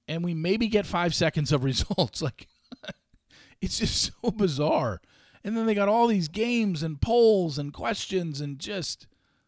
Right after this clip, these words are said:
i-, it's, it's, it's if you had a plate of crack and said, "Turn this into a T V show," that plate of crack would be, "Watch What Happens Live."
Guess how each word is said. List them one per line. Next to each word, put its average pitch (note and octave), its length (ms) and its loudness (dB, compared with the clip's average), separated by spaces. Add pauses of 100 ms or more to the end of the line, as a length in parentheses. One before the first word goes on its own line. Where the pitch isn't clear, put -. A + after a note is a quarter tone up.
(1300)
i-, E3+ 240 -6
it's, F3 240 -4 (160)
it's, - 480 -4 (160)
it's - 440 -8 (120)
if G#3+ 260 0
you G#3+ 140 -2
had F3+ 220 4
a D#3 140 2 (100)
plate G3+ 440 2
of E3 200 -10
crack - 560 -4 (920)
and C3 140 -6
said, D#3 360 0
"Turn C#4+ 180 6
this C#4+ 140 0
into A3 200 4
a F3+ 40 6
T E3 160 2
V B2+ 140 0
show," - 360 -8 (1040)
that C3+ 240 -4
plate D#3+ 180 2
of C3+ 100 -2
crack B2 400 -2
would A#2 180 -4
be, G2+ 300 -2 (280)
"Watch A2 260 -6
What F#2+ 100 -4
Happens E2 260 -10
Live." - 280 -20